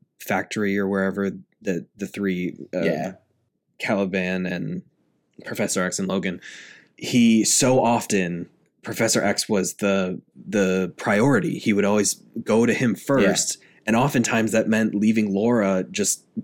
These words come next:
Speaker 1: b-, on her own. I think he even drove away at some
Speaker 2: Uh-huh.
Speaker 1: point and just left her there. And I was, I kinda was like, "Okay, well, what,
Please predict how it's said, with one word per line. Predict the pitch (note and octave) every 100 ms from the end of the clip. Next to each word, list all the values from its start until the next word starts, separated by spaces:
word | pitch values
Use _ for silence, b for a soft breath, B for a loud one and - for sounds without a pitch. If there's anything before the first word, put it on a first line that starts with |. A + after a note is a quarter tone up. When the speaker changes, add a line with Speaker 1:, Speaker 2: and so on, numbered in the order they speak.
| -
Speaker 1:
b-, | -
on | G#2 G#2
her | A2+ G#2
own. | A#2 G2
I | F#2
think | C3 B2
he | A2+
even | G#2 F#2+ F2
drove | A2+ A#2+
away | G2+ F2+ G2 A#2
at | E2+ -
some | G2
Speaker 2:
Uh-huh. | A2+
Speaker 1:
point | G2+ F#2 - -
and | D#2 G2
just | F#2+ F#2+
left | E2+ D3 -
her | F2+ F2
there. | F#2 F#2+
And | F#2+
I | G2+
was, | G#2
I | -
kinda | - C3+
was | A#2 -
like, | G2+ F#2
"Okay, | G#2+ - G#2
well, | G2 F#2
what, | A2+ B2 B2+